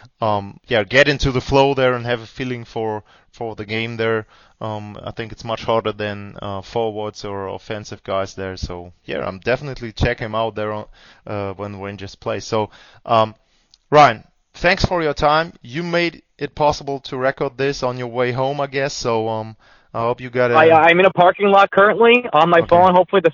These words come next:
Speaker 2: sound quality got a little
Speaker 1: Yeah.
Speaker 2: better, and my
Speaker 1: Yeah.
Speaker 2: apologies if it, it didn't.
Speaker 1: Well, no apologies. Thanks a lot for your time. Um, highly appreciate that, and maybe we can talk later on. I'll be in New York in October, so, um, maybe
Speaker 2: Oh,
Speaker 1: we can
Speaker 2: let me know.
Speaker 1: set up something there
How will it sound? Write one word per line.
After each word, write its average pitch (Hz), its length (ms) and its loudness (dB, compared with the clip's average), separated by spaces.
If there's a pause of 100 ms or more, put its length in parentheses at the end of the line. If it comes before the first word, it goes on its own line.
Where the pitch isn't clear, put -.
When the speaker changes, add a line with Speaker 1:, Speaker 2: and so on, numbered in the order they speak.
Speaker 2:
sound 165 140 2
quality 165 260 4
got 165 160 6
a 170 40 6
little 175 200 6
Speaker 1:
Yeah. - 60 4
Speaker 2:
better, 175 300 6
and 131 220 -6
my 131 180 2
Speaker 1:
Yeah. 135 80 6
Speaker 2:
apologies 127 440 4
if 123 80 -16
it, 117 200 -2
it 120 140 -2
didn't. 110 280 0 (300)
Speaker 1:
Well, 131 280 0 (140)
no 139 220 0
apologies. 156 800 -2
Thanks 175 360 -4
a 151 80 -2
lot 139 260 2
for 123 200 -10
your 117 140 -10
time. 135 500 -8
Um, 110 280 -8
highly 127 340 -2
appreciate 135 560 -10
that, 135 260 -2
and 110 240 -10 (400)
maybe 143 440 -6
we 139 120 -14
can 143 140 -10
talk 135 280 -2
later 127 320 -2
on. 131 200 -2
I'll 123 100 -4
be 139 240 -8
in 170 60 -8
New 160 120 -8
York 151 280 -6
in 131 100 -10
October, 143 560 -8
so, 107 360 -10
um, 104 360 -12 (400)
maybe 123 120 -4
Speaker 2:
Oh, 254 240 8
Speaker 1:
we 196 80 2
can 123 60 -6
Speaker 2:
let 143 140 6
me 240 100 2
know. 381 260 4
Speaker 1:
set 156 360 0
up 156 180 2
something 160 460 -8
there 156 240 -4